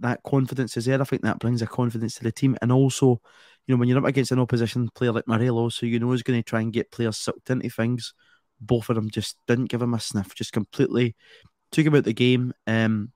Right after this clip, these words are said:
we'll get on to talk about the goal that he obviously scored, but, um, you know, I, I thought both of them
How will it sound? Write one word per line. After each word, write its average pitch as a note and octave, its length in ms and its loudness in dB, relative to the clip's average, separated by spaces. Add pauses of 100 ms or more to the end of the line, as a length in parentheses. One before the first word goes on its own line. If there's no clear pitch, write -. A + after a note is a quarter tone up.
(260)
we'll A#2 100 -2
get C#3+ 140 2
on B2 100 4
to A2+ 120 0 (260)
talk B2+ 180 4
about A#2 100 -4
the G#2 80 0
goal A#2+ 200 0
that A2+ 140 -2
he E2+ 240 -2
obviously A2+ 320 -2
scored, A#2+ 440 -2
but, A#2+ 200 2 (560)
um, G#2+ 440 0
you B2 80 0
know, A2 180 4
I, F#2+ 240 -2
I G#2+ 60 -4
thought A#2 300 0
both C3 260 0
of B2 40 -2
them A#2 160 -2